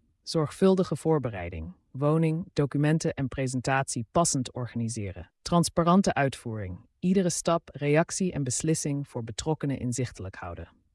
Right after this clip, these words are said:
Maison bewaakt het vastgoeddeel. De notaris, fiscalist en financieel adviseur bewaken hun eigen vakgebied. Wij verbinden hun uitkomsten met de waarde,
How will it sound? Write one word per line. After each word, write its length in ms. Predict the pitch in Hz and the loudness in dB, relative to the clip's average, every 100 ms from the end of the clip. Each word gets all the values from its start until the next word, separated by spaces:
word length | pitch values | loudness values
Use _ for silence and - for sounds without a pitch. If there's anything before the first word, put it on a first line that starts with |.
| _ | _
Maison 680 | 143 156 170 196 220 254 - | 2 4 6 6 4 2 -2
bewaakt 460 | 147 143 147 156 - | 0 6 6 4 -2
het 140 | 139 | -4
vastgoeddeel. 720 | - 147 - 123 - 98 82 - _ _ _ | 0 0 -2 -8 -6 -6 -8 -14 _ _ _
De 100 | 135 | -2
notaris, 640 | 139 - 160 185 214 - | 0 4 6 8 6 0
fiscalist 720 | - 165 - 147 160 - - | -2 -2 0 2 2 2 -8
en 160 | - 127 | -6 -6
financieel 580 | - 170 143 - 180 - | -2 0 0 2 2 2
adviseur 560 | - - 131 147 151 | -2 -4 0 2 2
bewaken 580 | 135 131 139 156 175 143 | 0 0 2 2 0 -2
hun 160 | 135 127 | -2 -2
eigen 360 | 143 156 - | 0 0 0
vakgebied. 760 | 117 117 - 107 98 85 - - _ _ _ | -6 -6 -8 -12 -12 -12 -16 -20 _ _ _
Wij 220 | - 147 156 | 0 2 2
verbinden 460 | 165 147 185 196 | 4 6 8 8
hun 180 | 175 156 | 4 4
uitkomsten 600 | 151 165 - 156 - 156 | 2 2 0 -2 -2 -2
met 160 | 143 131 | 0 -2
de 100 | 123 | 0
waarde, 480 | 139 160 175 185 | 4 6 6 2